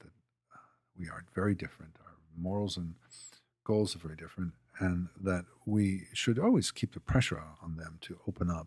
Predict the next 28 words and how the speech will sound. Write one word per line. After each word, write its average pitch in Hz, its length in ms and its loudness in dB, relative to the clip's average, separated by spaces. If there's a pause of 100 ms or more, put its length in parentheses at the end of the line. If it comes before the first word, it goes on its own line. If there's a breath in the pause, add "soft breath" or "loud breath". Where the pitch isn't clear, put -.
(140)
to - 140 -16 (580 soft breath)
allow 92 200 2
more 87 200 4 (100)
political 90 380 -6
participation, - 880 -10
more 76 160 -18
rule 107 180 2
of 87 140 -4
law, 85 420 -4 (100)
and 80 120 -8
the 76 40 -14
like. - 220 -20 (400)
And 127 100 4
finally, 240 360 8
there 147 140 6
are 131 60 4
what 120 320 0
might, 92 260 0 (220)
might 90 140 -4
call 95 200 -6
the 80 120 -6 (100)
liberals, 101 540 6
the 82 60 -8
modern 82 520 -2
types, - 340 -12
the - 100 -20
Tahrir - 480 0
Square - 260 -10